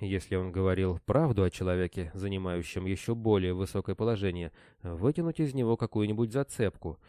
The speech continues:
с помощью которой мы могли бы найти этого человека. "Нет", — яростно возразила Рут, — "это не лучший способ заставить людей поступать правильно. Лучше убедить их.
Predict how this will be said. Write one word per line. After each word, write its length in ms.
с 100
помощью 400
которой 480
мы 160
могли 300
бы 140
найти 420
этого 300
человека. 520
"Нет", — 420
яростно 560
возразила 640
Рут, — 340
"это 240
не 100
лучший 320
способ 460
заставить 580
людей 320
поступать 500
правильно. 640
Лучше 520
убедить 480
их. 280